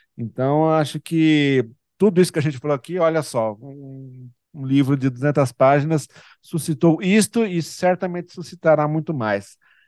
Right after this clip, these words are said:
É, e aí cabe a vocês depois dizer pra gente se concordam com o que a gente falou, se a gente falou muita bobagem ou não.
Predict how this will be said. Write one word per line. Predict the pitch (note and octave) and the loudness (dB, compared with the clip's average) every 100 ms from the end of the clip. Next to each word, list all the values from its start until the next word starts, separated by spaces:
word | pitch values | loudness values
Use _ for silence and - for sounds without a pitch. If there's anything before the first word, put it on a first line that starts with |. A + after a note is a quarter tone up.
| _ _ | _ _
É, | A2+ A2+ A2+ A2+ A2+ A2+ A2 | 2 4 6 6 6 4 2
e | - A#2+ | 0 -2
aí | A2+ C3 | 0 -2
cabe | - C#3+ D#3 | -2 -2 0
a | |
vocês | D#3+ E3+ - D#3+ | -2 -2 -2 -2
depois | D#3+ F3 D#3+ E3 | -2 -2 2 0
dizer | D3+ D#3+ E3 | 0 -4 -2
pra | D#3+ D#3+ | -2 -2
gente | D3 D3+ | -2 -6
se | - E3+ | -10 -8
concordam | E3+ D3 D3 D3 C3+ | -6 -2 2 2 0
com | C3 | -6
o | |
que | B2 | -4
a | B2 | -4
gente | B2 | -4
falou, | - A2+ A#2+ | -2 0 0
se | A#2+ | -2
a | |
gente | A#2 | -6
falou | G#2+ A#2+ | -6 -6
muita | A#2 A#2 | -6 -4
bobagem | A#2 G2+ G2+ A2 C#3+ | -4 0 0 0 -2
ou | F#3+ | -2
não. | B2 G2+ | -2 -4